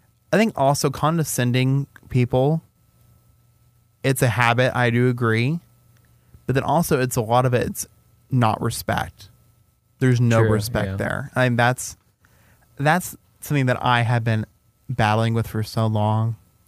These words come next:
Speaker 1: is that you shouldn't have to fight to keep earning respect over and over and over and over again. If you find yourself being disrespected from somebody over and over and over again, they're
Speaker 2: Well,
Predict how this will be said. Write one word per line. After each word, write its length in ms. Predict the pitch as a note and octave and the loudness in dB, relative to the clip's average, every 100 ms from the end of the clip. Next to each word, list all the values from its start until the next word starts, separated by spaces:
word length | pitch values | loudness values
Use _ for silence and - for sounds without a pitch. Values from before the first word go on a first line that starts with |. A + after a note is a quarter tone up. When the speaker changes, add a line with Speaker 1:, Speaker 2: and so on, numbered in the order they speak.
| _ | _
Speaker 1:
is 200 | B2+ A#2 | -4 -2
that 260 | A2+ G#2 - _ _ _ _ _ _ _ _ _ _ - | 0 0 -2 _ _ _ _ _ _ _ _ _ _ -6
you 100 | C3 | -4
shouldn't 420 | - - F#3+ D#3 | -2 -6 -6 -6
have 480 | C#3 - A#2+ B2 _ | -6 -2 0 0 _
to 500 | - A#2 A2 G#2 G#2 - _ _ _ _ _ _ _ _ _ _ _ _ _ _ | -6 -2 0 0 -4 -8 _ _ _ _ _ _ _ _ _ _ _ _ _ _
fight 340 | A#2 A2+ A#2 - | 0 0 0 -6
to 80 | - | -16
keep 340 | - A#2+ - - - | -4 -4 -4 -10 -2
earning 280 | A#2+ A#2+ A#2 | 0 2 2
respect 580 | G#2+ - A2+ G#2+ - - _ | 0 -2 -2 -2 -4 -12 _
over 360 | A#2 A2+ A2 A2 | -2 -2 -2 -2
and 120 | A#2+ | -4
over 340 | A#3+ A2+ A2 G#2+ | -2 -2 0 -2
and 100 | - | -2
over 360 | A#2 A2 G#2+ G#2+ | -2 -2 -2 -4
and 120 | - | -2
over 300 | A2+ G#2+ G#2+ | -2 -2 -6
again. 340 | G#2 - D#3+ - _ _ _ - - - | -8 -10 -12 -12 _ _ _ -20 -20 -10
If 140 | - B2+ | -4 0
you 100 | D3+ | 2
find 200 | D3+ C#3+ | 2 2
yourself 400 | C#3+ - C3 A#2+ - - - _ - - _ _ _ - | 2 2 0 -2 -10 -20 -20 _ -20 -20 _ _ _ -8
being 180 | B2 B2 | -2 0
disrespected 520 | A2+ B2+ - A2 B2 | 2 0 0 0 -2
from 140 | - A#2 | -2 -2
somebody 420 | - A2+ A#2 A#2+ | 0 0 2 0
over 260 | - B2 A#2+ | 0 0 2
and 60 | |
over 100 | A2+ | 0
and 80 | A2+ | 2
over 160 | A2+ B2 | 2 2
again, 280 | B2 B2 B2+ | 2 2 2
they're 120 | |
Speaker 2:
Well, 40 | A#2+ | 2